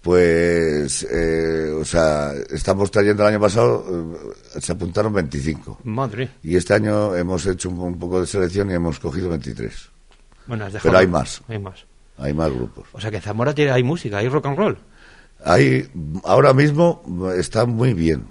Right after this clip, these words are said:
Speaker 1: porque para mí hay un nivel cultural musical bastante, bastante alto.
Speaker 2: Sí, sí.
Speaker 1: Están aprendiendo mucho los chavalitos y ya tienen nivel. No es como al principio cuando me empezaron, que había algunos grupos que no,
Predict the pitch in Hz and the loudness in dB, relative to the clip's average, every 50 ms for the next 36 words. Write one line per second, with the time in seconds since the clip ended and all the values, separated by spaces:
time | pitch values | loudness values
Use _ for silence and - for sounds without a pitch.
0 | - - 76 73 73 90 87 87 85 85 85 82 82 85 82 - 85 87 90 104 | -8 -4 -4 -2 0 2 2 4 4 4 4 4 2 2 2 2 2 4 4 4
1 | 113 117 117 113 113 113 110 110 104 104 101 101 101 98 87 - 98 87 85 92 | 2 2 2 2 2 2 2 0 0 0 2 2 2 2 2 -4 -6 -4 -2 0
2 | 90 92 92 87 85 82 67 80 73 - 101 110 117 - - - 67 71 71 67 | 2 2 2 2 0 -4 -4 -4 -4 -2 -2 -2 -2 -4 -8 -10 -6 -6 -6 -6
3 | - 90 85 85 78 80 76 78 73 69 69 65 67 67 65 85 78 67 - 57 | -4 -6 -8 -8 -6 -4 -4 -2 -2 -4 -6 -6 -6 -8 -6 -6 -8 -8 -10 -14
4 | 50 - _ - - - - - - _ _ _ - 120 113 - 131 131 135 - | -14 -16 _ -20 -20 -20 -20 -20 -20 _ _ _ -14 -14 -14 -12 -12 -14 -14 -14
5 | - - _ _ _ - - - - 78 71 - 95 98 95 80 90 87 87 90 | -20 -20 _ _ _ -20 -20 -16 -12 -10 -6 -2 -2 -2 0 0 0 0 0 0
6 | 87 85 87 85 82 - 87 82 71 - 85 78 78 82 104 117 104 - 127 127 | 0 0 -2 -2 -2 -2 -2 -2 -2 -2 0 0 0 2 0 0 -2 0 2 2
7 | 131 127 - - 95 85 78 87 87 85 90 87 82 76 69 62 60 60 58 53 | 2 2 0 -4 -6 -4 -2 -2 -2 -2 -2 -2 -2 -2 -4 -4 -6 -8 -8 -10
8 | - - - - 64 76 82 80 67 98 90 90 87 82 80 90 82 71 - 110 | -14 -18 -16 -10 -6 -4 -4 -4 -4 -2 0 0 0 0 0 -4 -6 -6 -6 -8
9 | 107 101 92 87 80 80 82 76 67 82 76 98 104 107 95 92 85 85 87 85 | -6 -6 -6 -6 -6 -8 -10 -10 -10 -8 -6 -4 -6 -4 -4 -4 -2 -2 0 -2
10 | 82 82 87 87 87 85 85 87 87 - 95 87 - 90 82 78 78 78 76 76 | -2 -4 -4 -4 -4 -4 -4 -4 -2 -2 -6 -4 -4 -4 -4 -2 -2 -2 -2 -4
11 | 67 | -6